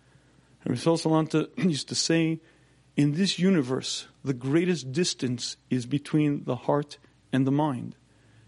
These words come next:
Cognitively knowing things, <clears throat> intellectually understanding them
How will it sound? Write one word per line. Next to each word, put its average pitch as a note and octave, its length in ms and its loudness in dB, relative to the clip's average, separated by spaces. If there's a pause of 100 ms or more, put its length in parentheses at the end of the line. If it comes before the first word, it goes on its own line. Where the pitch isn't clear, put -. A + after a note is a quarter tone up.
(140)
Cognitively E3 800 0
knowing D#3 420 2
things, A#2+ 460 -8 (220)
<clears throat> - 240 -18
intellectually E3+ 880 2
understanding D3 680 0
them B2+ 240 -2